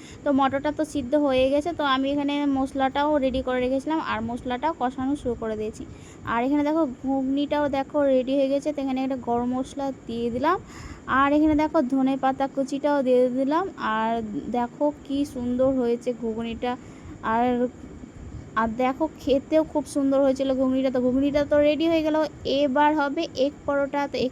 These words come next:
পরোটা করার জন্য আমি প্রথমে চাটুতে তেল লাগিয়ে নিলাম ভালো করে, আর তারপরে আমি এগ পরোটা করার জন্য, পরোটাটা তো বেলে রেখে নিয়েছিল, আর পরোটা দেখো, এখানে দেখো এই ডিমের ঘোলাতে পরোটাটা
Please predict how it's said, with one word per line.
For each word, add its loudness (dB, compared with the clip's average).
পরোটা 0
করার -4
জন্য -4
আমি -4
প্রথমে 0
চাটুতে 2
তেল 2
লাগিয়ে 0
নিলাম 4
ভালো 0
করে, 2
আর 2
তারপরে 0
আমি 0
এগ -2
পরোটা 2
করার 0
জন্য, -2
পরোটাটা 0
তো -2
বেলে 2
রেখে -2
নিয়েছিল, 0
আর 2
পরোটা 0
দেখো, -2
এখানে -2
দেখো -2
এই 0
ডিমের 0
ঘোলাতে 2
পরোটাটা 0